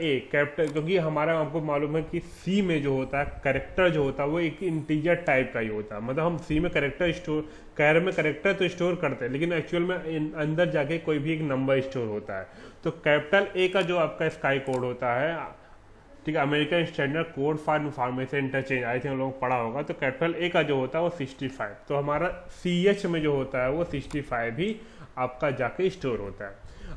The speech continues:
अब यहाँ पर देखो, यहाँ पर ये लिखा गया है, यहाँ पर देखो, यहाँ and symbol लगाया गया है, ठीक है। तो सबसे पहला क्या है आपका, दो, ये पूरा का पूरा एक condition है,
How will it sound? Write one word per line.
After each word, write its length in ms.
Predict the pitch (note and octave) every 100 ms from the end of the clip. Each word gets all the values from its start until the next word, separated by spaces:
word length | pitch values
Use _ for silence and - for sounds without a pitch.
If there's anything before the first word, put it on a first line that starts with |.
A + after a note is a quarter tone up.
| -
अब 180 | F3+ F#3
यहाँ 240 | E3 F#3+
पर 180 | F#3+ G3
देखो, 540 | F3+ E3+ F#3+ G3 F3 D3+
यहाँ 200 | D3+ D#3+
पर 280 | F3+ F3 D#3
ये 100 | E3
लिखा 320 | E3 D3+ D3+
गया 200 | D3 C#3+
है, 180 | C3 D#3 E3+ - - D#3 C#3+
यहाँ 220 | C#3 C#3 D3+
पर 160 | F3
देखो, 260 | E3+ E3 F3+ F#3 - - - - - - - - -
यहाँ 340 | C#3 E3 - C3
and 200 | E3 E3+
symbol 260 | E3+ E3 E3
लगाया 320 | D#3+ D#3+ E3
गया 220 | E3 D#3+
है, 180 | D#3+ F3 - -
ठीक 120 | E3
है। 100 | D#3+ A#2 - - - -
तो 60 |
सबसे 280 | E3 D#3 -
पहला 300 | F#3+ E3+ D#3+ D#3
क्या 180 | D3+ B2
है 120 | B2
आपका, 400 | A#2 - D#3 E3+ F3+ D#3 - - - - -
दो, 180 | C3+ C3+ A2+ - - - - - D3 C3+
ये 140 | G3+
पूरा 300 | - E3+ E3+
का 80 | E3+
पूरा 240 | E3+ E3 E3+
एक 300 | F3+ E3+ - -
condition 480 | D3 C3 B2+ - A#2+
है, 180 | G#2